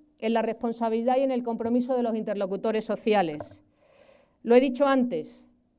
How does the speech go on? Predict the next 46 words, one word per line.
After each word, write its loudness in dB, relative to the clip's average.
hicieron 4
un 2
acuerdo 4
capital -2
para -4
la -4
salida -4
de 0
la -4
crisis -8
y -4
para -2
el -4
inicio -6
de -2
la -4
recuperación -6
en -6
nuestro -6
país -2
en -4
el 2
año 2
dos -4
mil -10
doce. -6
Están -2
dialogando 0
en 0
estos 2
días 2
y -4
sé 0
que -6
van -2
a -6
cerrar -4
ese -8
acuerdo 0
con -4
la -2
misma 2
responsabilidad -6
y -6
ese -10
compromiso -8